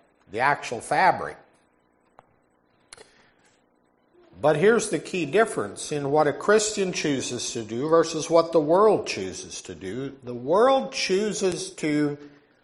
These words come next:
to identify, to s-, to establish themselves, whether it be through pride, fashion, and status,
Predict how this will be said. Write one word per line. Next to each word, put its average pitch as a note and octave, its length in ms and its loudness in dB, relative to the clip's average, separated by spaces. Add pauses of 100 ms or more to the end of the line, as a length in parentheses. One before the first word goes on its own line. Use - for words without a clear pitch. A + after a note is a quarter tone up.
(1000)
to D3 220 2
identify, F3 1080 4
to C#3+ 300 -6
s-, - 440 -8
to B2 240 -6
establish E3 760 2
themselves, D#3 1000 0
whether C3+ 340 -2
it C3+ 120 -8
be C3 160 -6
through G#2 460 -16
pride, C#3+ 680 -2 (440)
fashion, C3+ 720 -4
and G2 120 -14
status, D3 840 0